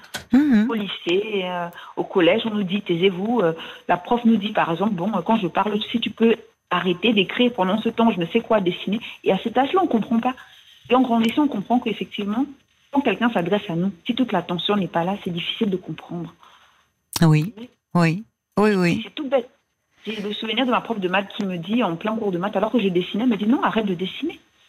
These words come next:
Speaker 2: Et moi, je comprends pas. En grandissant, je me dis, « Bah oui, elle a raison. Si, <laughs> si je dessine pendant qu'elle, elle explique le contrôle, euh, ce qu'il faut expliquer, là, c'est difficile. » Et ma mère était toujours comme ça.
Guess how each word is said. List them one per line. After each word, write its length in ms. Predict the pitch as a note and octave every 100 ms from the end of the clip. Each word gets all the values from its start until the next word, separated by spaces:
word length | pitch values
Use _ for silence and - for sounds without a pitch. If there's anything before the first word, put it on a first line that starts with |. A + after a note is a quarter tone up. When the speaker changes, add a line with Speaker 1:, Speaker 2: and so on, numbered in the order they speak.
| _ _
Speaker 2:
Et 40 | A3
moi, 160 | C4+
je 80 | A#3
comprends 360 | - E3+ - C4+
pas. 180 | C#4+ B3 -
En 80 | A3+
grandissant, 460 | A3 G#3+ G#3+ A#3+ C4+
je 80 |
me 60 | F3+
dis, « 80 | G3
Bah 80 | F3+
oui, 160 | D#3+ G3 _
elle 100 | -
a 60 | G3
raison. 300 | E3+ D#3+ A#3 B3+
Si, 260 | G#3 F#3+ F#3 - _ _ _ -
<laughs> 260 | B3+ B3 -
si 140 | B3+
je 80 | G3+
dessine 320 | F#3 F#3+ A#3
pendant 220 | G3+ F#3
qu'elle, 180 | G3 G3
elle 140 | F3+ F#3
explique 320 | F3 - F#3+
le 60 |
contrôle, 360 | F#3+ F3 - F#3+
euh, 140 | E3 E3+
ce 80 |
qu'il 120 | - A3+
faut 80 |
expliquer, 340 | F#3+ - E3+ G#3
là, 120 | G3+ - - - - -
c'est 60 | -
difficile. » 500 | G#3+ C#4 E4 C4+ B3+ B3+ _ _ _ _ -
Et 20 |
ma 120 | F#3
mère 200 | F3+ D4
était 200 | C#4+ -
toujours 280 | B3 B3 C#4+
comme 260 | C#4+ C4+ C4+
ça. 160 | -